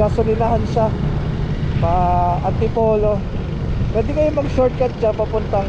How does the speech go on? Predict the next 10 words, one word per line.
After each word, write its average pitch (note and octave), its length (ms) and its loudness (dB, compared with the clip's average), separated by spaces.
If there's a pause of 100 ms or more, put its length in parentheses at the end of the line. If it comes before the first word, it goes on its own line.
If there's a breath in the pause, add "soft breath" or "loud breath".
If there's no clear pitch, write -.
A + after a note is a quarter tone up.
Antipolo G3 480 0
Cathedral. D#3 640 0 (800)
Pero C#4+ 240 2
kung D#4 160 2
nakabike C#4 480 0
kayo, A3+ 400 2 (640)
mga B3+ 240 0
siklistang C4 720 0
nanonood A#3+ 400 2
nito, E3+ 480 0